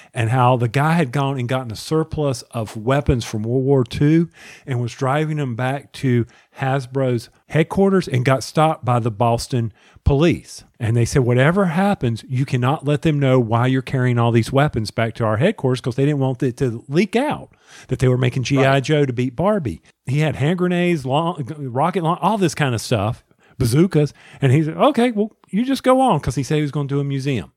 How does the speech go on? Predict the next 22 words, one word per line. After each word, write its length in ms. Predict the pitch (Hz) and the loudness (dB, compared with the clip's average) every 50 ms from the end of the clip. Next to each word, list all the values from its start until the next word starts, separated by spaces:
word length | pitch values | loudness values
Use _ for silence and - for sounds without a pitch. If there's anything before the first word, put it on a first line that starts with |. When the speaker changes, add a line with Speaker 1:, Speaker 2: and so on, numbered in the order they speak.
| _ _ - | _ _ -20
Speaker 1:
<laughs> 240 | - - _ _ - | -20 -20 _ _ -10
There's 360 | 143 143 160 202 269 339 330 | -4 0 4 4 4 4 2
safety 400 | - - - 190 165 - - 147 | 0 0 2 2 2 2 0 -4
for 220 | 120 - 143 127 123 | -2 0 0 2 2
you 160 | 117 117 110 | 2 2 0
in 100 | 113 113 | 0 -2
the, 220 | 110 98 98 123 - | -2 -4 -4 -4 -4
in 160 | 131 117 113 104 | -4 -4 -2 -2
the 80 | 101 | -4
sixties. 640 | - - - 120 107 - - - 139 - 185 - - - - - - - - - 233 214 165 - | -4 -2 0 0 0 -2 -2 0 2 2 2 0 -4 -12 -20 -20 -20 -20 -18 -12 -10 -10 -10 -8
So, 540 | - - 175 160 147 123 147 139 135 - - _ _ _ - - - _ _ _ _ | -4 0 2 4 4 4 2 0 0 -2 -6 _ _ _ -20 -20 -20 _ _ _ _
but 220 | - 120 147 147 139 | -6 -2 -2 -2 -2
m-, 220 | 165 165 135 143 147 | -4 -6 -8 -6 -6
the 100 | 131 123 | -4 -2
most 220 | 139 160 143 - | 0 0 0 0
interesting 500 | 196 226 247 - 226 214 170 - 160 143 | 0 -2 -2 0 0 -2 0 0 0 0
fact 380 | - - 147 135 135 127 - - _ - - | 0 2 2 2 2 2 0 -6 _ -6 -2
was 220 | 131 123 110 - | 0 0 0 0
Mattel. 580 | 131 120 117 - - 170 160 143 110 90 82 - _ _ _ _ _ _ _ _ - | -2 -2 -2 -2 -2 -2 0 0 0 -2 -4 -10 _ _ _ _ _ _ _ _ -6
Mattel 580 | 120 117 - - - 180 190 202 214 208 202 | -6 -6 -6 -4 -2 0 2 4 4 4 4
needed 340 | 190 175 170 165 160 160 151 - | 4 4 4 4 4 2 0 -2
to 200 | - 123 107 | -6 -12 -14